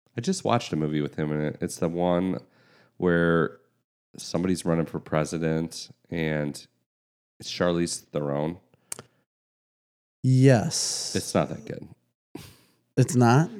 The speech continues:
Speaker 1: Nah.
Speaker 2: I, I didn't see it. I, I thought people liked that, though.
Speaker 1: It's okay.
Speaker 2: I don't remember what that was called.
Speaker 1: It's got a very political agenda to it.
Speaker 2: Yeah.
Speaker 1: That's
Speaker 2: Makes
Speaker 1: fine.
Speaker 2: sense.
Speaker 1: All right. What else you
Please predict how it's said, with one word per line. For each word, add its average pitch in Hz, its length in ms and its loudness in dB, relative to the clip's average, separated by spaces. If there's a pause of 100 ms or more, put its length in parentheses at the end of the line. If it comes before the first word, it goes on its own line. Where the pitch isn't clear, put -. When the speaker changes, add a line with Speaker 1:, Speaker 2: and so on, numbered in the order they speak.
(160)
Speaker 1:
Nah. 95 240 6
Speaker 2:
I, 135 60 6
I - 20 8
didn't 160 220 10
see 135 280 4
it. 95 140 2
I, 135 80 6
I 165 220 4
thought 190 380 4
people 156 220 2
liked 143 360 4
that, 82 220 -4
though. 85 200 -8 (120)
Speaker 1:
It's - 140 -10
okay. 76 520 -4 (680)
Speaker 2:
I 127 40 -2
don't 123 120 0
remember 110 280 -2
what 101 160 -2
that 92 140 -2
was 90 120 -12
called. - 400 -8 (160)
Speaker 1:
It's - 160 -14
got 87 140 4
a 76 40 2
very 73 300 0
political 71 720 -6 (180)
agenda 78 360 -8
to 76 240 -8
it. 73 140 -8 (460)
Speaker 2:
Yeah. 95 280 -4 (280)
Speaker 1:
That's 87 120 -6
Speaker 2:
Makes - 200 -6
Speaker 1:
fine. - 100 -8
Speaker 2:
sense. - 240 -16 (440)
Speaker 1:
All 113 80 6
right. 90 160 6
What 92 120 2
else 90 180 2
you - 60 -12